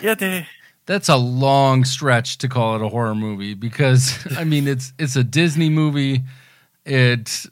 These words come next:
Speaker 2: um, it is a great movie. I'm not trying to take away anything at all from Hocus Pocus because it is.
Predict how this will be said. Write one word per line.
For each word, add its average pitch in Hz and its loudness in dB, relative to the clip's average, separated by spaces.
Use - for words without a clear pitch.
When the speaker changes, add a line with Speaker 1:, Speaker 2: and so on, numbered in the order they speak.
Speaker 2:
um, 107 -2
it 240 0
is 196 2
a 165 2
great 156 4
movie. 95 0
I'm 156 2
not 180 4
trying 160 2
to 127 0
take 151 -2
away 127 2
anything 131 0
at 120 -2
all 120 0
from 127 0
Hocus 98 -4
Pocus 95 -8
because 123 0
it 117 0
is. 98 -4